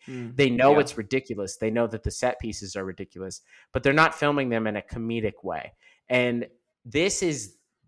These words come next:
Speaker 2: the perfect example of how to ramp up a franchise while still staying true to the core that you set, which is the world that they built, the Continental, the rules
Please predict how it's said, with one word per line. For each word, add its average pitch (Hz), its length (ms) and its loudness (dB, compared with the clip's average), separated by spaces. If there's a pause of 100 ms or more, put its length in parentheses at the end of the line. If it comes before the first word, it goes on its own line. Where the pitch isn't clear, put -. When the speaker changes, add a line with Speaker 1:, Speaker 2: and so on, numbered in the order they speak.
(720)
Speaker 2:
the 127 400 -4 (260)
perfect 151 460 2
example 117 480 -4
of 101 100 -6
how 139 400 4
to 147 500 -2
ramp 117 340 -2
up 120 180 -4
a - 20 -6
franchise 110 680 -6 (260)
while 123 120 -2
still 139 220 -4
staying 127 300 -4
true 127 180 -8
to 113 100 -6
the - 100 -12
core 127 420 -2
that 110 180 -4
you 104 100 -10
set, 98 400 -6
which 101 220 -8
is 98 220 -4
the 101 80 -8
world 113 340 0
that 107 140 -12
they 101 100 -6
built, 101 280 -6
the 104 80 -8
Continental, 110 760 -6
the 98 140 -6
rules 101 720 -4